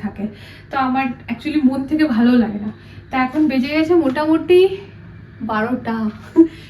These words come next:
মেয়েদেরকে এসেই শুইয়ে দিয়েছিলাম ফ্রেন্ডস, কারণ আমি জানি এটা অনেক টাইম লাগবে।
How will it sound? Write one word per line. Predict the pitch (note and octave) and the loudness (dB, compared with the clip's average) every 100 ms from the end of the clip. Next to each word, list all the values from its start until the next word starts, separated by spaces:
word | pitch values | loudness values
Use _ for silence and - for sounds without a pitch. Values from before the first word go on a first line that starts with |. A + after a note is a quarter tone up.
| - | 0
মেয়েদেরকে | B3 D4+ D4+ F4+ G#4 | 2 2 0 2 4
এসেই | E4 F#4 F#4+ | 4 4 2
শুইয়ে | - D4+ D#4 | 2 -2 0
দিয়েছিলাম | D#4+ D#4 D#4 D#4 | 2 2 2 -2
ফ্রেন্ডস, | D4+ F4+ - - - - | -2 -8 -10 -16 -20 -14
কারণ | D4 D4+ | -8 -4
আমি | D#4+ | 0
জানি | C4 B3 D4 | 0 0 0
এটা | D#4 C4+ | -2 0
অনেক | B3 - | -2 -2
টাইম | C4 A#3+ | -2 0
লাগবে। | A#3+ A3 D4 | 0 -2 -4